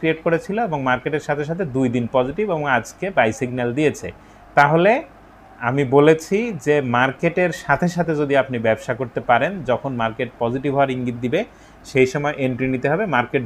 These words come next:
যে কয়দিন পজিটিভ থাকবে সেই কয়দিন ওই স্টকে থাকা যেতে পারে, অথবা আপনার কাঙ্ক্ষিত প্রফিট হয়ে গেলে সেখান থেকে প্রফিট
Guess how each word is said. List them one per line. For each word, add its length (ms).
যে 140
কয়দিন 240
পজিটিভ 280
থাকবে 220
সেই 200
কয়দিন 280
ওই 180
স্টকে 360
থাকা 220
যেতে 180
পারে, 120
অথবা 220
আপনার 320
কাঙ্ক্ষিত 340
প্রফিট 380
হয়ে 180
গেলে 140
সেখান 300
থেকে 160
প্রফিট 340